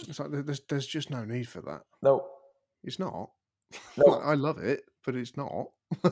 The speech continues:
Speaker 2: And that's the thing that a lot of Serie A fans get annoyed about <laughs> Premier League for saying.
Speaker 1: Exactly, yeah.
Speaker 2: Come
Speaker 1: It's, it's
Speaker 2: on. Come on.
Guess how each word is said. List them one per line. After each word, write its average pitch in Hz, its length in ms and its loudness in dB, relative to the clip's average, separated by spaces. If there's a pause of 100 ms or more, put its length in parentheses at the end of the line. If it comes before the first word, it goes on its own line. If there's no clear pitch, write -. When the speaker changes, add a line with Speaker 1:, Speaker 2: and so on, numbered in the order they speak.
Speaker 2:
And 143 160 4
that's 143 400 8
the 135 140 6
thing 127 300 4
that 113 140 10
a - 40 4
lot 107 180 8
of - 100 4
Serie 107 220 8
A 110 100 10
fans 107 480 6
get 95 240 10
annoyed 104 420 8
about 107 340 10
<laughs> - 40 -16
Premier 139 340 8
League 139 280 2
for - 120 0
saying. 151 400 4 (240)
Speaker 1:
Exactly, 160 420 0
yeah. 147 120 0
Speaker 2:
Come 165 100 -6
Speaker 1:
It's, - 120 -8
it's - 80 -4
Speaker 2:
on. 165 640 6 (1040)
Come 202 360 4
on. 143 340 8